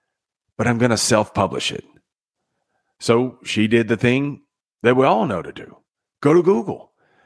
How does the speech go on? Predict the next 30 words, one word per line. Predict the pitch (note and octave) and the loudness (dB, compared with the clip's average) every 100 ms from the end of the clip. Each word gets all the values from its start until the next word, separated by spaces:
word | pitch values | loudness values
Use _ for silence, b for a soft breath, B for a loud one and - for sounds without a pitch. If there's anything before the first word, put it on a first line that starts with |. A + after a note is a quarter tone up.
| _ _ | _ _
She | - | -4
looked | A#2+ B2 D#3 | 0 0 -2
up, | D#3 - _ _ _ - | -4 -8 _ _ _ -6
"How | A#2 | -2
do | C3+ | 0
you | |
write | D3 E3 | 2 0
a | E3 | 0
book?" | A3 - - - _ _ _ _ _ _ _ _ _ _ _ B B B | -2 -4 -8 -18 _ _ _ _ _ _ _ _ _ _ _ B B B
And | - A2 | -4 -2
after | - - | 0 0
she | A#2+ | -2
came | G#2 A#2 G#2+ | 0 0 2
up | F#2+ | 0
with | F#2+ | 0
a | |
name, | G#2 F#3+ A3 G3+ _ _ _ _ _ _ _ _ _ _ _ _ _ | 2 0 0 -4 _ _ _ _ _ _ _ _ _ _ _ _ _
she | - G#3+ | -2 0
wrote | A3 | 2
the | - | 0
book. | D4 D#4 - - _ _ _ _ _ _ _ _ _ _ _ _ _ _ _ _ _ _ - | 0 0 -4 -12 _ _ _ _ _ _ _ _ _ _ _ _ _ _ _ _ _ _ -2
But | F#3 | -2
she | - | -2
says | F3 G3+ E3+ - - | 0 0 0 -8 -2
the | C#3 | 0
writing | E3 C4 A3+ | 0 0 -2
part's | B2 G#2 - | 0 0 0
the | - | -4
easy | A2 G3 - | -2 0 -2
part. | A#2 - - - | -6 -10 -12 -18